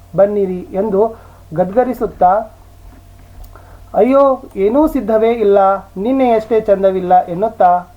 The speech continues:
ಬಹಳ ಹಂಬಲದಿಂದ ತನ್ನ ಮನದ ಬಯಕೆಯಂತೆ ಬಗೆ ಬಗೆಯ ಸುವಾಸನೆಯನ್ನು ಬೀರುವ ಹೂಮಾಲೆಯನ್ನು ರಾಮನ ಕೊರಳಿಗೆ ಹಾಕಿ ಸಂಭ್ರಮಿಸಿದಳು.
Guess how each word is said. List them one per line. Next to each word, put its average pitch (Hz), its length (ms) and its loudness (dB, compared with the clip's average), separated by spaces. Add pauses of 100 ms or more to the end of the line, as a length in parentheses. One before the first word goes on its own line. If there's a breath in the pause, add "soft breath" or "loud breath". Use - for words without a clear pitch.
ಬಹಳ 196 260 2
ಹಂಬಲದಿಂದ 196 680 0
ತನ್ನ 180 340 -2
ಮನದ 180 340 2
ಬಯಕೆಯಂತೆ 180 840 -4 (440 soft breath)
ಬಗೆ 202 220 0
ಬಗೆಯ 196 320 0 (120)
ಸುವಾಸನೆಯನ್ನು 185 800 -2
ಬೀರುವ 165 440 -2
ಹೂಮಾಲೆಯನ್ನು 180 880 0
ರಾಮನ 180 420 0
ಕೊರಳಿಗೆ 160 460 -6
ಹಾಕಿ 170 460 -4 (140)
ಸಂಭ್ರಮಿಸಿದಳು. 220 1000 -4